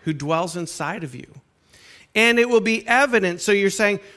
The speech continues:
"Okay, did I find myself in any of those lists of living for the flesh?" Maybe. How about, did you find any evidence of living by the Spirit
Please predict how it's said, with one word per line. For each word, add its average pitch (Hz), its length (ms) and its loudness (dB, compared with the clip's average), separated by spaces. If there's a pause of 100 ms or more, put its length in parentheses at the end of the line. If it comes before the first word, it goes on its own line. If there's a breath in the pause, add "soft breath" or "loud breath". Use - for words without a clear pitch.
(140 loud breath)
"Okay, 208 320 0
did 185 160 -4
I 233 140 2
find 247 300 0
myself 220 500 0
in 214 100 0
any 202 140 0
of 180 80 -2
those 175 240 -4
lists 180 220 -4
of 147 100 -8
living 151 260 -4
for 151 120 -8
the 139 80 -4
flesh?" 226 580 -2 (500 soft breath)
Maybe. 208 580 -2 (460 soft breath)
How 269 240 0
about, 240 600 -2
did 180 160 -6
you 208 140 -2
find 226 520 -2
any 202 320 -2
evidence 196 540 -2
of 160 200 -6
living 190 560 0
by 165 380 0
the 151 220 -12
Spirit 180 720 -2